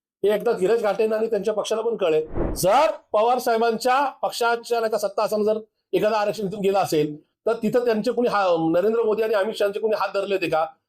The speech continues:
याचा सुद्धा खुलासा एकदा त्यांनी करावा. त्याचबरोबर त्यांनी केलेले उद्योग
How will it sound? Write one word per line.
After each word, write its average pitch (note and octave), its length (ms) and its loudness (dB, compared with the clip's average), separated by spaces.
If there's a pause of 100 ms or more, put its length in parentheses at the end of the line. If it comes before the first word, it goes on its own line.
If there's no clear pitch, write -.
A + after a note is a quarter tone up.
(140)
याचा F3+ 240 2
सुद्धा A#3 260 0
खुलासा G3 280 2
एकदा F#3+ 120 2
त्यांनी F#3+ 200 0
करावा. E3+ 380 2 (640)
त्याचबरोबर D#3+ 460 2
त्यांनी D#3+ 320 2
केलेले D#3+ 360 2
उद्योग D#3+ 480 0